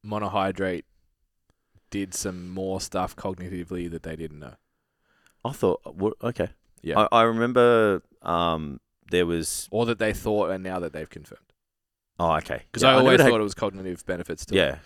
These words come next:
Speaker 2: yeah. Doesn't, like, your
Speaker 1: Yeah.
Speaker 2: brain uptake creatine as well? So
Speaker 1: Yeah.
Speaker 2: yeah. I thought there's, like, another type of creatine 'cause I've been seeing some, another one.
Speaker 1: Right.
Speaker 2: And I was like, "Okay, someone's made a different one that they're gonna
Speaker 1: Yeah.
Speaker 2: try and sell more expensively than
Speaker 1: Yeah.
Speaker 2: every other creatine, and monohydrate's gonna be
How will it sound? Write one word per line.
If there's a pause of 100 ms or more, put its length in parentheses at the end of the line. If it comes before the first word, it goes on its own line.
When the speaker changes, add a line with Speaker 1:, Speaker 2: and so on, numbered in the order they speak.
Speaker 2:
yeah.
Doesn't,
like,
your
Speaker 1:
Yeah.
Speaker 2:
brain
uptake (420)
creatine
as
well?
So
Speaker 1:
Yeah.
Speaker 2:
yeah. (560)
I
thought
there's,
like,
another
type
of
creatine
'cause
I've
been
seeing
some, (140)
another
one. (280)
Speaker 1:
Right.
Speaker 2:
And
I
was
like,
"Okay,
someone's
made
a
different
one
that
they're
gonna
Speaker 1:
Yeah.
Speaker 2:
try
and
sell
more
expensively
than (340)
Speaker 1:
Yeah.
Speaker 2:
every
other
creatine,
and
monohydrate's
gonna
be